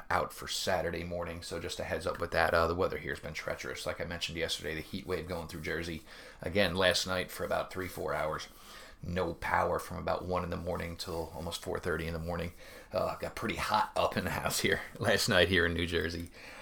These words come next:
Uh, your host, Jeff Lloyd. Uh, we're gonna get here today. Uh, obviously, yesterday we did the,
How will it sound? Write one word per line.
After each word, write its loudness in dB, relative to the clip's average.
Uh, 12
your 4
host, 8
Jeff 10
Lloyd. 10
Uh, 10
we're 4
gonna 4
get 4
here 2
today. 10
Uh, 10
obviously, 8
yesterday 2
we 0
did 0
the, 2